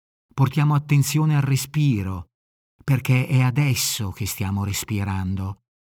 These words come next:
non ieri e non domani. Ricordiamoci gentilmente che siamo qui,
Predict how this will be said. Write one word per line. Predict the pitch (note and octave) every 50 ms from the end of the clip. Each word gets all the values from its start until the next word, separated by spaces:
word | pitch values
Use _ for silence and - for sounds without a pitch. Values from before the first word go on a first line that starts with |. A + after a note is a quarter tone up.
| _ _ _ _ _ _
non | C#3 C3 C#3 C#3+ C#3
ieri | C3+ A#2+ B2+ C3+ C#3 C#3+ D3 D3+ D3+ D#3 D3 D3 - _ _ _ _
e | - A2+
non | A2+ A#2+ B2+ B2+ B2+
domani. | A#2 B2 A#2 A#2+ A#2+ A#2 G#2+ F#2+ F2 F2 F2 F2 F#2 - _ _ _ _ _ _ _ _ _ _ _ _ _ _ _ _ _ _ _ _ _ _ _
Ricordiamoci | - B2+ A#2+ - - C3 A#2+ A2 B2+ C3 B2+ A#2+ A2+ G#2+ G#2+ G#2+ G2+ - - A2+ G2
gentilmente | F2+ A2+ A2 A2 G#2+ A#2+ A2+ A2 A2+ A2+ A2 G#2 G2+ G2+ G2+ - G#2+ G2+ A2+ C3 - _ _ _ _ _ _ _ _
che | - C3+
siamo | - - - C3+ B2+ C3 C3 B2+ C3
qui, | - - C#3 C3+ A#2+ G2+ - -